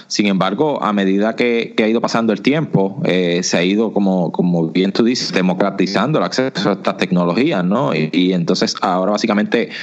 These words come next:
eh, ningún negocio puede decir que, que no puede sacarle ventajas a cierto grado, ¿verdad? a, a estas tecnologías.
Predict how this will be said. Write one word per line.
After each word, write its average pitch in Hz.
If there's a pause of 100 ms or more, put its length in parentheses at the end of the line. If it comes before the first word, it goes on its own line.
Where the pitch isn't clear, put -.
(260)
eh, 90 (840)
ningún 107
negocio 151
puede 110
decir 123
que, 92
que 98
no 92
puede 113
sacarle 110
ventajas 104
a 85
cierto 87
grado, 101
¿verdad? 90
a, 78
a 90
estas 90
tecnologías. 85